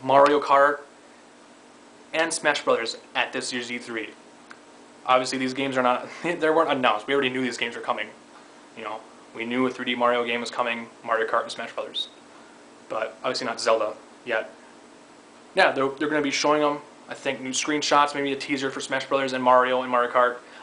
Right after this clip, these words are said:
I think Mar-, I think Mario and Mario Kart will be playable. That's what they said at, on the E three, uh, at, at E three. So we'll see. That's pretty damn exciting.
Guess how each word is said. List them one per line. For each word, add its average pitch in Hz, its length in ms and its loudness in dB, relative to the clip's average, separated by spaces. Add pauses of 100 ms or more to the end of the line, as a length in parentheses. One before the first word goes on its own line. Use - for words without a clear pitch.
I - 60 -4
think 165 360 -2
Mar-, 143 280 4
I 143 80 -8
think - 500 -2 (1200)
Mario 160 640 6 (840)
and 139 120 -6
Mario 131 220 2
Kart 120 220 0
will 123 80 -8
be 120 80 -10
playable. 110 460 -4 (1300)
That's 123 140 -4
what 107 40 -12
they 120 80 -6
said 113 300 -2
at, - 200 -14 (340)
on 123 80 -8
the 113 80 -10
E 113 40 -12
three, 113 300 -10 (140)
uh, 123 280 0
at, 135 160 -6 (200)
at 131 140 -4
E 123 100 -10
three. 110 260 -10 (160)
So 110 280 -8 (840)
we'll 131 220 0
see. 131 340 -2
That's - 180 -12
pretty 123 280 -2
damn 123 160 -2
exciting. 127 580 0